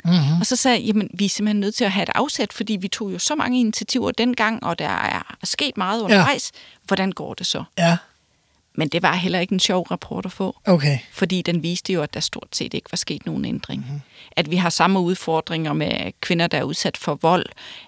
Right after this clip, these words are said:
Speaker 2: øh, med et meget kønsopdelt arbejdsmarked, med den her ulige løn, med mangel på kvinder på ledende poster, og så videre, og så videre. Så det,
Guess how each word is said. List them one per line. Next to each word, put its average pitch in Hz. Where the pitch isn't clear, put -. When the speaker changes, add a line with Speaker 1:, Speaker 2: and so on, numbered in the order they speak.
Speaker 2:
øh, 151
med 170
et -
meget 160
kønsopdelt 175
arbejdsmarked, -
med 190
den 175
her 185
ulige 175
løn, 165
med 190
mangel 170
på 156
kvinder 165
på 170
ledende 156
poster, -
og 170
så -
videre, -
og 165
så -
videre. 165
Så -
det, -